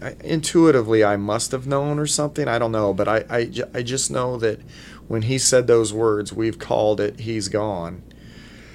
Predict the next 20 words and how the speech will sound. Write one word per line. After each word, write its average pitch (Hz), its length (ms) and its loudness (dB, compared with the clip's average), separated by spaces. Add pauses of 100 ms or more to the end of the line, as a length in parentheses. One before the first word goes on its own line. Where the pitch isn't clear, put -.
(1040)
my 117 260 2
bo-, 113 380 4
it 131 100 2
was 120 260 0
as 107 200 4
if, 127 420 0 (240)
you 123 200 -4
know, 107 160 2
it's 101 140 0
like 117 380 2 (460)
internally 123 1000 0
one 120 180 -4
of 110 60 -2
those 104 220 4
zombie 117 460 0
films 120 440 -2
or 123 80 2
whatever 120 400 4
where 104 240 4
the, 95 340 0